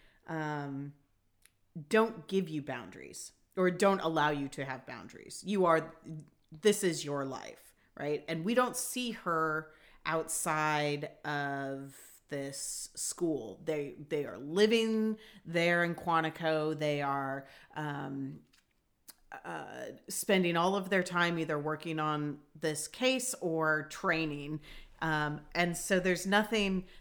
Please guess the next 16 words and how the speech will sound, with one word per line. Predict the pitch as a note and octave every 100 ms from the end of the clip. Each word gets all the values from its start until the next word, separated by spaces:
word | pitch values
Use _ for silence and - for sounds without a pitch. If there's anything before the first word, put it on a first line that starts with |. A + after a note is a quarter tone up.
| -
there's | F3 E3
nothing | G3+ A3 F3
outside | D#3 B2+ D3 C3+
of | C3+
that. | A2 -
They've | D#3 D3 - D#3 -
built | F3+ F3 -
their | D3
world | C#3 D3 C#3+ C3+
out | C3+
of | C3+
this. | C#3 C#3 F3
And | E3+ -
gosh, | C#4 C#4 -
that's | G#3 A#3 -
really, | G3+ G#3 G3+ F#3+